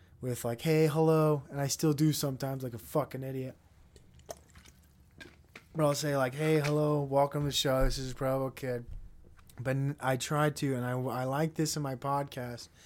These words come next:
and it's difficult, but starting the, as soon as when I hit, you know, live there, starting with a story or mid-story or something to talk about, and then do the introduction halfway through.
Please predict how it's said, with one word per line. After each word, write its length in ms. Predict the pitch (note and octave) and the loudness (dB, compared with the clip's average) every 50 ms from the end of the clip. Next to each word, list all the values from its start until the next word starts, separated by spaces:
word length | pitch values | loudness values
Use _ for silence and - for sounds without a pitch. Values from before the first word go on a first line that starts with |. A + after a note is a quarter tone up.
| - - - - - - - - | -20 -20 -20 -20 -20 -20 -18 -12
and 80 | - C3 | -10 -10
it's 160 | B2+ A#2+ - | -8 -8 -4
difficult, 600 | - D#3+ E3 E3+ D#3 D#3+ D#3 - D3 D3 C3+ - | -2 0 0 0 0 -2 -2 -2 -2 -2 -2 -4
but 160 | C#3 A#2+ - | -6 -6 -6
starting 800 | - - - - C#3+ C3 C3 C#3+ D3 C#3+ D3 D3 D3 D3 C#3 - _ - - - - - - - - - - - - | -4 -6 -4 -2 0 2 4 4 4 4 2 2 0 -2 -4 -6 _ -20 -20 -20 -20 -20 -20 -20 -20 -20 -20 -18 -12
the, 320 | C3 B2+ C3 C3 B2+ B2+ - | -6 -2 0 0 0 0 -2
as 100 | B2+ - | -2 -2
soon 240 | - - D#3 D3+ | 0 2 2 2
as 200 | D#3 D3+ C#3 C3+ | 2 2 0 -2
when 180 | C#3+ C#3 C#3 C#3 | -4 -4 -4 -2
I 120 | C3+ B2+ | -2 -2
hit, 300 | B2+ B2+ B2+ C3 - - - A#2 - - _ - - - - - | -2 -2 -4 -4 -6 -10 -14 -18 -18 -20 _ -20 -20 -20 -10 -6
you 140 | D#3+ C#3+ | -4 -4
know, 160 | C3 B2 A#2 A#2 | -4 -4 -6 -6
live 420 | B2+ B2+ B2+ B2+ B2+ C3 C3 B2+ | -6 -4 -2 -2 0 -2 -2 -2
there, 300 | C3 C3+ C3+ C3 B2+ A#2+ | 0 0 0 0 -2 -2
starting 480 | - - - C#3+ C3+ C#3 C#3 C#3+ C#3+ C#3 | -4 -4 -2 -2 0 0 0 0 -2 -4
with 160 | B2 A2+ - | -6 -8 -8
a 60 | A#2+ | -8
story 500 | - - - D3+ D3 C#3+ C#3+ C3+ C3 B2+ | -8 -6 -4 -2 -2 0 0 -2 -2 -4
or 100 | B2 A#2+ | -4 -4
mid-story 680 | C3 C#3+ D#3 E3+ D#3 - - - D#3 C#3 C3 B2+ B2 | -2 -2 0 0 0 -2 -4 -4 -4 -4 -4 -4 -6
or 80 | A#2+ A#2+ | -6 -6
something 360 | - C#3+ C3+ B2 - C#3+ B2+ | -8 -8 -10 -10 -10 -12 -12
to 80 | A2+ G#2+ | -12 -8
talk 340 | - C3+ C3 B2+ B2 - | -4 -2 -2 -2 -2 -4
about, 300 | B2+ A#2 A2+ G#2+ G#2 - - - - - - - - - - - | -8 -12 -10 -12 -12 -14 -16 -20 -20 -20 -20 -20 -20 -20 -12 -6
and 200 | C#3+ C#3 C#3+ C#3 | -4 -2 -2 2
then 360 | C#3+ D#3 E3 E3+ E3+ E3 C#3+ | 2 4 4 4 4 2 2
do 260 | C3 D3+ D3+ D3 C#3+ | 2 0 2 2 0
the 300 | C3+ C3 C#3+ C#3+ C#3 - | 0 -2 -2 -2 -2 -2
introduction 720 | C#3+ C#3 C#3 - - C#3 C3 C3 A#2+ A#2+ - - B2+ B2 A#2 | -4 -6 -6 -6 -6 -4 -4 -4 -4 -4 -6 -8 -8 -10 -10
halfway 600 | A2 - - A#2 A#2+ A#2+ A#2 - - A2+ G#2+ G#2 | -12 -12 -12 -10 -8 -10 -10 -10 -12 -12 -12 -14
through. 340 | G#2 - - - - - - | -16 -18 -18 -18 -18 -18 -20